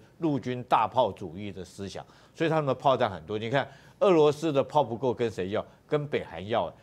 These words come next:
北韩他们炮很多，他有那种当年在这个，这个二次世界大战的时候，俄罗斯他那种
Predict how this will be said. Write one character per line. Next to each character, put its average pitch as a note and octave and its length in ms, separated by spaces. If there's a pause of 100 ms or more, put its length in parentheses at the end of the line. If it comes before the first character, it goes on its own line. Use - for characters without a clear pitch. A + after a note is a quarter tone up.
(140)
北 A#2+ 120
韩 A#2+ 140
他 C#3 140
们 C3+ 80
炮 C3+ 180
很 F2+ 160
多， G2 220 (220)
他 G3 160
有 C3+ 160
那 A#2+ 80
种 G#2+ 300 (540)
当 F#3 240
年 B2 260
在 A#2+ 420
这 B2+ 120
个， A#2+ 400 (380)
这 C3+ 100
个 C#3+ 120
二 G3+ 120
次 D#3+ 160
世 E3 160
界 D#3 140
大 C#3+ 180
战 C#3 160
的 B2 100
时 A2 140
候， A#2 260 (280)
俄 F#3+ 120
罗 C#3+ 200
斯 C#3+ 120
他 C3+ 200
那 B2+ 60
种 A#2+ 140